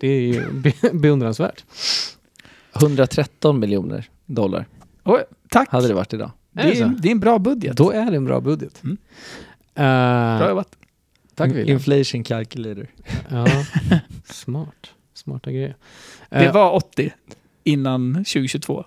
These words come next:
Speaker 2: Ja.
Speaker 3: Sen när inflationen slog till, då blev det hundratre tretton.
Speaker 1: Nu har du, ja, det har spårat. Helt och hållet. Ehm, jo,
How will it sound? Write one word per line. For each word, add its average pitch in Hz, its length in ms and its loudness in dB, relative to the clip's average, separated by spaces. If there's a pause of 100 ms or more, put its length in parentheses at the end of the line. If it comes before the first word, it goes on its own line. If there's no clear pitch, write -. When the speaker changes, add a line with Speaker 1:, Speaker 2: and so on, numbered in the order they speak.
(120)
Speaker 2:
Ja. 120 100 0
Speaker 3:
Sen 147 160 0
när 131 80 0
inflationen 131 460 -4
slog - 180 -12
till, 135 120 -10
då 127 80 -12
blev - 140 -12
det - 60 -10
hundratre - 200 -10 (100)
tretton. 175 240 -14 (320)
Speaker 1:
Nu 127 240 0
har 104 140 -2
du, 104 160 -4
ja, 113 240 -4
det 110 60 -6
har 107 80 -6
spårat. - 520 -10 (360)
Helt 131 300 -6
och 110 60 -10
hållet. - 400 -10 (720)
Ehm, 110 520 -4 (680)
jo, 151 240 2